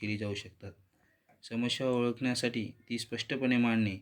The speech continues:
ही पायरी वगळून समस्या सोडवण्याचा प्रयत्न केला जाऊ शकतो.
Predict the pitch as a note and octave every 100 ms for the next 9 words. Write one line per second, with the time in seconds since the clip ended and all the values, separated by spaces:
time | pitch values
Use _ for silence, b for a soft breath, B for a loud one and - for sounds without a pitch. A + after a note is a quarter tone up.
0 | - b b - B2 B2 A#2 A#2 A2+ A#2
1 | A#2 A2+ A2+ A#2 A#2+ G#2+ A2 A2 A#2 A#2+
2 | A#2 A2+ G#2+ G#2+ G#2 G2 F#2 F#2 F2 -
3 | D#2 E2+ -